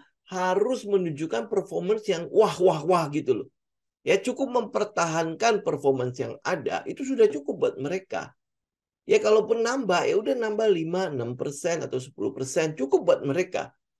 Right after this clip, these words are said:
Ya, buat mereka itu adalah pertumbuhannya yang penting stabil.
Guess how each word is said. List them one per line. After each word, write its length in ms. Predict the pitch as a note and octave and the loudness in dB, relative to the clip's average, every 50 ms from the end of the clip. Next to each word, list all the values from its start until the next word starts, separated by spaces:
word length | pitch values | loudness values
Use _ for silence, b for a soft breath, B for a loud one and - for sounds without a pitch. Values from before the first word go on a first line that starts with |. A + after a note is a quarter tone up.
| _ _ _ _ _ _ _ _ _ - | _ _ _ _ _ _ _ _ _ 2
Ya, 320 | - G#3+ A3+ A3 - _ _ - | 4 4 4 2 -4 _ _ -4
buat 260 | D#3+ E3 G#3+ G#3+ - | 4 4 4 4 6
mereka 380 | F#3+ G#3 G#3+ G#3+ G#3+ A3 G#3+ | 4 6 6 6 6 6 6
itu 180 | G#3+ G#3+ G#3+ - | 6 6 6 6
adalah 400 | B3 F3+ B2+ C3 D3+ G3+ A#3 A#3 _ _ _ _ _ _ | 4 6 6 4 4 4 2 0 _ _ _ _ _ _
pertumbuhannya 1000 | - B3 A#3+ A3 A3+ - A#3 A3+ G#3+ F#3 D#3+ E3 F3 F3 E3+ F#3 A3 A#3+ A3 G3 | 2 4 4 4 2 0 -4 -4 -2 -4 -4 -2 -2 -2 -2 0 0 0 0 0
yang 60 | F3+ | -2
penting 240 | G3+ G#3 A#3+ A#3 A#3 | -4 -6 -6 -8 -8
stabil. 640 | - - - - F#3 E3 D#3 F3+ D#3 C3+ G#2 G2 | -8 -6 -4 -2 -2 0 0 2 2 2 2 0